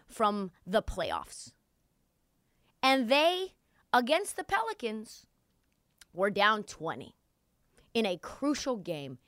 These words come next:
and they didn't seem to mind. So why the fuck did C J McCollum decide he wanted to start chirping at Draymond Green and Steph Curry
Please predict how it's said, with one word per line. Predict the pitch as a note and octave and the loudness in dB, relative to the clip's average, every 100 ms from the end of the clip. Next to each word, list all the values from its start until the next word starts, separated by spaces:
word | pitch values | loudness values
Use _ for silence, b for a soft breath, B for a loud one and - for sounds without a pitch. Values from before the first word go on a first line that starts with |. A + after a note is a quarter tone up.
| _ | _
and | F3 D#3 C#3 | -10 -8 -4
they | F#3+ B3+ | 2 4
didn't | B3 A#3+ - | 4 2 -2
seem | - G3 F#3+ F#3 | -8 -6 -4 -6
to | - E3+ | -4 -2
mind. | D#3+ B2+ D#2 - _ _ _ _ _ _ _ _ _ | 0 -2 -6 -16 _ _ _ _ _ _ _ _ _
So | - - C4 | -6 4 6
why | A#3+ G#3 B3 F4 B4+ A4+ | 6 6 10 12 10 8
the | E4 | 4
fuck | - - D4+ - | -2 -2 -2 -2
did | A3+ F#3+ | -8 -6
C | - D4+ E4 | -6 -2 -2
J | D4+ | -2
McCollum | B3+ - B3+ C4 G3+ E3 F#3+ G#3 b b _ | -4 4 8 8 8 0 -6 -14 b b _
decide | B3 B3 C4 C4 C4 | -2 6 10 10 8
he | - E4 | 0 0
wanted | F#4+ D#4+ D4 C#4 | 6 6 6 4
to | C4 | -2
start | - C4 B3 - | 2 2 2 -2
chirping | - E4 - G3+ G3 A3+ b b - | 2 2 2 -4 -4 -10 b b -6
at | A#3+ - | -6 -6
Draymond | - C#4 E4+ D#4 D4+ | -4 -2 0 0 0
Green | G3+ D#4+ C#4+ C4+ - _ _ _ _ _ _ _ _ - | 0 0 2 0 -4 _ _ _ _ _ _ _ _ 2
and | C#4 D#4+ | 4 4
Steph | - E4 E4+ - | 4 4 4 2
Curry | E4 E4 C4 | 2 2 2